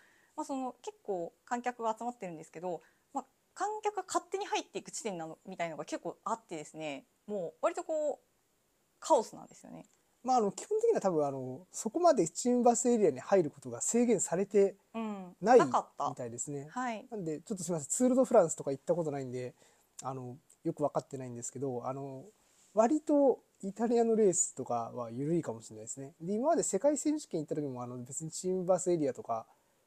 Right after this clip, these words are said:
Speaker 2: はあんまり、ベルギーもそうですね、規制はされてなかっ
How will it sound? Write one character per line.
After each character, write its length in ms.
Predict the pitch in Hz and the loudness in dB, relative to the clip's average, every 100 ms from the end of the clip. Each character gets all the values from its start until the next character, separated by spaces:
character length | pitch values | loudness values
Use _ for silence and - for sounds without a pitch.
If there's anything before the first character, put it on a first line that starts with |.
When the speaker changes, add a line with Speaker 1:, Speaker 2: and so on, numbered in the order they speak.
| _ | _
Speaker 2:
は 360 | - 131 110 170 | -4 -4 -4 -10
あ 40 | 151 | -12
ん 40 | 151 | -8
ま 80 | |
り、 200 | 143 143 - _ _ | -6 -8 -10 _ _
ベ 120 | 151 | 0
ル 100 | 196 | 6
ギ 100 | 262 | 8
ー 40 | 208 | 6
も 60 | |
そ 140 | 135 127 | 2 -4
う 20 | |
で 60 | 110 | -8
す 100 | 123 | -12
ね、 60 | |
規 160 | - - | -10 -2
制 160 | 226 | 6
は 100 | 214 | 8
さ 140 | 202 190 | 8 4
れ 80 | 185 | 4
て 100 | 185 | 0
な 100 | 190 | 0
か 100 | |
っ 60 | 139 | -4